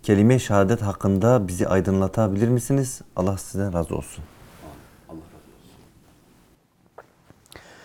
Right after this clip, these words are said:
Speaker 2: Evet, direkt Kur'an'da kelime-i şehadet öyle değil de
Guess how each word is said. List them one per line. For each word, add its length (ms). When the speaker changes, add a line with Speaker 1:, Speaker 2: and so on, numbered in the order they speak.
Speaker 2:
Evet, 200
direkt 300
Kur'an'da 440
kelime-i 360
şehadet 480
öyle 220
değil 280
de 140